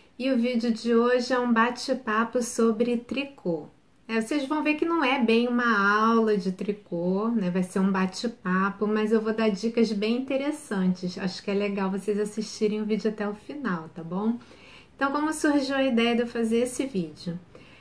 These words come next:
É, uma colega lá no Facebook, num grupo de tricô, postou uma foto e pediu uma receita, a receita da foto. Aí, quando eu olhei, eu achei muito bonito,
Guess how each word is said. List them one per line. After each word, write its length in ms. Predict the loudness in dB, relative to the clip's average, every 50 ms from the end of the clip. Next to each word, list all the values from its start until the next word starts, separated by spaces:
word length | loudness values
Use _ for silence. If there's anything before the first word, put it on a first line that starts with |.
| -20 -6
É, 300 | 0 4 4 6 6 8
uma 180 | 8 6 6 6
colega 640 | 4 2 2 2 2 2 0 0 0 0 -2 -2
lá 120 | 0 2 2
no 80 | 2
Facebook, 960 | 2 2 0 -2 -2 -2 -4 -4 -2 -2 0 0 0 2 2 0 -2 -2 0 2
num 180 | 2 4 4
grupo 340 | 4 2 2 2 0 0 -4
de 140 | -6 -6 -6
tricô, 680 | -8 -8 -8 -8 -10 -10 -4 0 0 2 2 2 2
postou 500 | 0 0 0 0 -2 -2 -4 -4 -2 0
uma 240 | 0 2 2 0 0
foto 760 | -2 -4 -6 -4 0 2 2 2 2 0 -2 -4 -4 -4 -4 -8 -8
e 120 | -8 -6
pediu 440 | -4 -2 0 0 0 0 2 4 4
uma 140 | 4 4 2
receita, 920 | 0 -2 -4 -4 -4 -6 -4 -2 0 0 2 0 -2 -4 -8 -10 -10 -10 -12 -16 _ _ _ _
a 60 | -4 0
receita 600 | 0 0 0 0 -2 0 0 0 0 0 -2 -2
da 160 | -2 -2 -2
foto. 640 | -4 -4 -6 -6 -6 -4 -6 -8 -12 -16 -16 -14 -14 -14 -16 -20 -20 -20 -20 -20 -20 -20 -20 -20 -20 -20 _ _ _
Aí, 280 | -2 2 4 4 4
quando 320 | 4 2 2 2 4 4 4
eu 100 | 4 4
olhei, 580 | 2 2 2 4 4 4 4 2 2 0 0
eu 60 | 0
achei 320 | 0 -2 -4 -6 -6 -4 -2 0
muito 460 | 0 0 0 0 -2 -2 -4 -4 -6
bonito, 800 | -4 0 2 4 4 4 4 2 0 0 -2 -6 -6 -6 -4